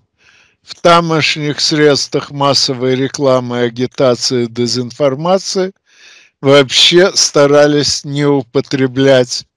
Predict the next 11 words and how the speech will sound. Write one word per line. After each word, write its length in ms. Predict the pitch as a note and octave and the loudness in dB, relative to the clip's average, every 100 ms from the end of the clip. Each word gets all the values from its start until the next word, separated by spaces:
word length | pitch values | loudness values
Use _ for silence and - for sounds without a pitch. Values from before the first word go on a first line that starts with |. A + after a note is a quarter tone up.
| _ _ _ _ _ _ - | _ _ _ _ _ _ -8
э, 1040 | C#3 A#2+ A2+ A#2 A#2 A2+ A2+ A#2 A#2 C#3+ - - | -4 0 2 2 2 2 2 2 0 -2 -12 0
термин 600 | D3 C3+ B2+ C3 B2+ B2+ | 4 4 2 -2 -2 -4
брикс, 600 | B2 F#3+ A3+ - - - _ _ _ _ - | -2 -2 0 0 -2 -2 _ _ _ _ -20
говорили 800 | B2+ C3+ C#3 C#3+ D3 E3+ E3+ D#3+ | -2 2 4 4 4 4 4 0
только 640 | - D3+ C#3+ B2+ - D3 D3+ | 0 0 0 -2 -2 0 0
о 420 | B2 B2 A#2+ A#2+ - _ _ _ _ _ _ - | 0 2 2 -2 -12 _ _ _ _ _ _ -4
встрече 720 | - - D#3 D3+ D3 - D3 | -2 0 4 4 4 2 -2
в 120 | B2+ | -2
России. 760 | C#3 C#3+ - - F#2+ E2 E2 - _ _ _ _ _ _ _ _ _ _ _ _ | 0 0 0 -2 -6 -14 -20 -20 _ _ _ _ _ _ _ _ _ _ _ _
Вот. 520 | C#3 C3 C3+ B2+ B2 - | -12 -4 0 2 0 -2
Но 1080 | C#3+ E3+ A3 A#3 A3+ A3 G#3+ G3+ F3+ E3+ | -4 0 2 2 2 2 2 2 2 2